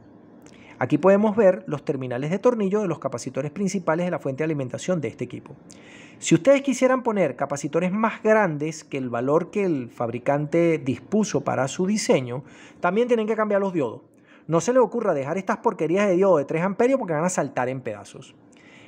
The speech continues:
En este caso, en esta reparación, no hemos decidido si vamos a cambiar estos capacitores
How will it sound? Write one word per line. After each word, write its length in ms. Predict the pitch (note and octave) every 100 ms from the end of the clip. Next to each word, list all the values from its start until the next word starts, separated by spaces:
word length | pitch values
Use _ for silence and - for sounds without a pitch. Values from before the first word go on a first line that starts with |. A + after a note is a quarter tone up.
| -
En 100 | C#3+
este 180 | D#3 B3+
caso, 300 | A#3+ G#3 A#3+
en 80 |
esta 160 | E3+ A3
reparación, 520 | A3 F#3+ E3 - G#3
no 100 | E3
hemos 180 | D#3+ F3+
decidido 440 | A3 B3+ A3+ G#3
si 140 | G#3 D#3
vamos 180 | D3 F3
a 60 |
cambiar 300 | F3+ D3 C3+
estos 240 | B2+ - -
capacitores 680 | G3+ F3+ D3+ D#3 C3 A2+